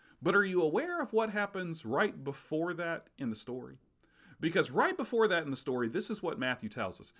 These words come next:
He tells us that Jesus had begun to show his disciples that he had to go to Jerusalem and suffer many things from the elders, the chief priests, and the legal experts, and that he ha-, that he had to be killed and raised on the third day.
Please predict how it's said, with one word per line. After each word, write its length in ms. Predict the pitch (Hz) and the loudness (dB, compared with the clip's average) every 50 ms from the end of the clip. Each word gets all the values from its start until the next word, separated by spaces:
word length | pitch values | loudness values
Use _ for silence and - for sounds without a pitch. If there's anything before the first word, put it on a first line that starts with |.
| - - - - | -20 -20 -12 -4
He 100 | - 156 | -2 -2
tells 320 | 151 165 208 233 240 233 233 | 0 2 2 2 2 0 -2
us 140 | 220 214 | -4 -4
that 240 | - 170 156 147 - - - - - - | -2 -2 -2 -2 -4 -10 -18 -18 -14 -8
Jesus 420 | 101 135 214 254 277 - 269 - | 0 2 2 2 2 0 -2 0
had 140 | - 214 165 | 0 0 -2
begun 400 | 160 180 151 139 160 170 165 156 | -2 -4 -2 2 2 2 2 2
to 100 | 156 151 | 0 -4
show 320 | 127 - - 175 190 220 185 | -2 0 0 2 2 2 2
his 180 | 185 175 180 | 0 -2 -4
disciples 640 | - 139 127 - 147 139 135 - - 104 95 90 - - - 226 - | -6 -8 -4 0 0 0 0 0 -2 -6 -8 -8 -10 -14 -18 -16 -4
that 140 | - 135 143 | 0 0 0
he 160 | 143 180 185 | 2 0 0
had 260 | 170 156 190 240 269 226 | 2 2 2 2 2 2
to 60 | 247 | 4
go 180 | 190 220 220 | 4 6 6
to 80 | 220 214 | 6 4
Jerusalem 640 | 165 151 156 147 151 160 160 165 - - 123 117 123 | 0 -2 -2 -2 0 -2 -2 -2 -4 -2 -2 0 0
and 100 | 120 127 | 0 0
suffer 300 | - 190 180 180 190 147 | 0 -2 -2 0 0 -2
many 300 | 139 147 180 208 233 220 | 0 0 2 2 2 0
things 340 | 214 - 196 190 185 185 - | 0 0 -2 -2 -2 -4 -4
from 140 | 165 135 | -2 -2
the 160 | 139 139 139 143 | -2 -2 0 0
elders, 400 | 160 175 180 135 123 110 110 - | 0 0 0 0 -2 -4 -4 -6
the 80 | 120 | -8
chief 340 | - - - 202 190 196 - | -8 -6 -4 -4 -6 -6 -4
priests, 300 | - 185 175 160 160 - | -4 -2 -2 -2 -2 -4
and 100 | 135 127 | -4 -2
the 60 | 131 | -2
legal 320 | 135 156 160 143 123 - - | -2 -4 -4 -4 -4 -4 -4
experts, 560 | 143 156 156 - - - 90 92 90 - - - - - - - | -4 -4 -6 -8 -12 -12 -12 -12 -14 -16 -18 -20 -20 -20 -14 -4
and 140 | - 170 175 | -2 0 2
that 40 | 202 | 2
he 80 | 202 185 | 2 2
ha-, 180 | 196 185 175 135 | 0 0 -2 -2
that 140 | 139 175 160 | -2 -2 -2
he 140 | 165 170 160 | -2 -4 -2
had 240 | 156 220 254 214 | 0 0 0 0
to 60 | 208 175 | -2 -4
be 120 | 165 160 | -4 -6
killed 500 | - - - - 214 226 233 233 240 214 | -8 -8 -2 0 0 2 2 2 0 -2
and 220 | 196 175 151 131 | -2 -4 -2 -2
raised 380 | 151 175 170 170 175 175 - - | 0 0 0 -2 -4 -6 -6 -4
on 160 | - 139 143 | -4 -4 -4
the 80 | 143 139 | -4 -6
third 280 | - 147 135 131 127 | -4 -2 -2 -2 -2
day. 220 | 131 - 202 - | -2 -4 -4 -4